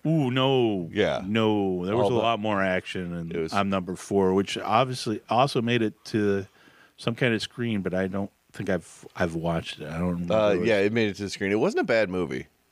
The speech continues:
Speaker 1: You've seen the movie.
Speaker 2: Uh, yeah, it
Speaker 1: I
Speaker 2: wasn't
Speaker 1: really enjoyed the book. I think the book was better, and I Am Number Four was the first book, and then it went on further from
Speaker 2: Yeah.
Speaker 1: there.
Speaker 2: If I had to, if I had to choose something like that, I'd go with Looper. Looper was better, but the,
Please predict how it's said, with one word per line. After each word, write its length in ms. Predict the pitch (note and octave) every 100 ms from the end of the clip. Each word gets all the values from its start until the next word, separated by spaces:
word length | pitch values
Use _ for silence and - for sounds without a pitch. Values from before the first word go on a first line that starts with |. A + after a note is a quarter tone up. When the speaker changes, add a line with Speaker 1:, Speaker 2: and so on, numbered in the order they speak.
| _
Speaker 1:
You've 200 | - A2
seen 240 | - A#2 G2+
the 60 | G2
movie. 300 | F#2+ E2 D#2+
Speaker 2:
Uh, 300 | G#2 G#2+ G#2+
yeah, 220 | G#2 A2
it 20 |
Speaker 1:
I 20 | A2
Speaker 2:
wasn't 220 | B2+ E3
Speaker 1:
really 220 | A3 G#3+
enjoyed 260 | E3 D#3+ B2+
the 60 | G#2+
book. 240 | A2+ F#2+
I 60 | G#2
think 160 | C3+ C3
the 40 |
book 200 | B2 A#2
was 140 | A#2 G#2+
better, 560 | A2 G#2+ G#2+ G#2 A2 -
and 360 | G2+ G2 G#2 -
I 140 | G2+ A2
Am 100 | G#2+
Number 220 | G#2+ G2+
Four 440 | F#2 A2 G#2 G2 F#2 -
was 180 | F#2+ -
the 40 |
first 380 | - A2+ G#2 -
book, 200 | F#2+ -
and 120 | F#2
then 100 | F#2+
it 40 | F#2
went 180 | F#2+
on 300 | F#2 F2+ F2+ - _
further 220 | G2 F2+
from 180 | D#2+ F#2+
Speaker 2:
Yeah. 120 | F#2+ F2+
Speaker 1:
there. 160 | D#2 - - -
Speaker 2:
If 160 | G#2 A#2
I 120 | C3
had 200 | C#3+ C#3+
to, 200 | C#3 -
if 100 | B2
I 120 | C3
had 80 | C3+
to 80 | A2
choose 180 | A#2+ G#2+
something 200 | G2+ G2
like 120 | F2
that, 140 | F#2+
I'd 100 | F2+
go 120 | F2 E2+
with 80 |
Looper. 320 | D#2+ D#2+ - C2+
Looper 260 | D2 D2+ G#1+
was 160 | G#1 -
better, 240 | C#2+ F#2
but 320 | - F2 - - - - _ -
the, 480 | A2 G#2+ G2+ F#2